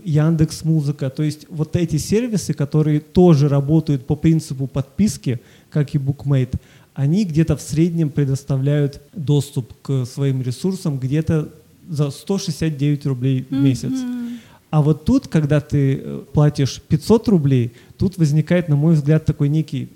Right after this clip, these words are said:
Speaker 1: стоп-сигнал.
Speaker 2: Мгм.
Speaker 1: Вот, например, я плачу двести рублей в месяц за мобильный телефон, мобильный интернет. А тут для того, чтобы приобрести как бы дополнительную услугу,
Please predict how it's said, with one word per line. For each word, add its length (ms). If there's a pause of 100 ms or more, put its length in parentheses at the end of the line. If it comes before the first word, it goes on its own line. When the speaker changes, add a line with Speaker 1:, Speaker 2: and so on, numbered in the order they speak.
(140)
Speaker 1:
стоп-сигнал. 800
Speaker 2:
Мгм. 500
Speaker 1:
Вот, 160
например, 400
я 180
плачу 360
двести 400
рублей 560
в 520
месяц 360
за 580 (240)
мобильный 460
телефон, 420
мобильный 480
интернет. 480 (540)
А 80
тут 420
для 160
того, 300
чтобы 300
приобрести 680
как 240
бы 220 (200)
дополнительную 960
услугу, 640